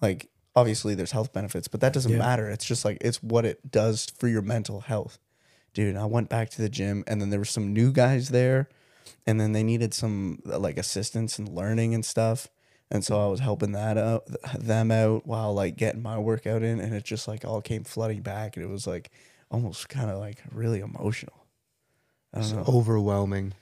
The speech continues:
Speaker 1: Yeah, dude, it was, like, kinda intense, and I was like, "Man,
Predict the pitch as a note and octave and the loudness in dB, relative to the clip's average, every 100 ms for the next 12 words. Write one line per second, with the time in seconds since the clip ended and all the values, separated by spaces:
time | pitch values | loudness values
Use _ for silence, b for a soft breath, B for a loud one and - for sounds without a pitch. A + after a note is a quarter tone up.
0 | b b - G#2 G2+ E2 F2 D2+ C#3+ - | b b -4 -2 -2 -4 -4 -6 -6 -8
1 | - - B2+ G#2+ F#2+ - A2 G2 - G#2+ | -10 -6 -2 -2 -4 -6 -6 -6 -8 -6
2 | G2+ G2 G#2+ G#2 - - _ _ _ _ | -4 -2 -2 -4 -6 -20 _ _ _ _
3 | _ _ _ _ _ _ _ - B2+ A#2 | _ _ _ _ _ _ _ 0 4 4
4 | C#2+ | 0